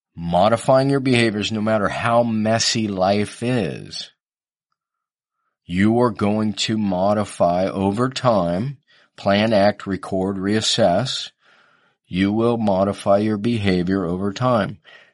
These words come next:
The key is desire. I mean, I stopped.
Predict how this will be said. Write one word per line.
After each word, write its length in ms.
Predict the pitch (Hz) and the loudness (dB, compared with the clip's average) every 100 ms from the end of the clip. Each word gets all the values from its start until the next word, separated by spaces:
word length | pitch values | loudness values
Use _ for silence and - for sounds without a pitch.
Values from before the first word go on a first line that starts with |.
| _ | _
The 140 | - 90 | -6 -4
key 400 | - 110 110 87 | -2 0 2 0
is 320 | 104 104 92 - - | 0 0 -4 -12 -6
desire. 840 | 101 98 90 113 127 113 85 85 _ - | -2 0 2 4 4 2 -2 -8 _ -6
I 120 | 98 | 0
mean, 240 | 104 90 - _ | 0 -2 -8 _
I 300 | 92 101 95 - _ _ _ _ _ _ _ _ _ _ | 0 0 0 -8 _ _ _ _ _ _ _ _ _ _
stopped. 800 | - - - 135 123 139 - - | -6 -2 0 2 4 2 0 -14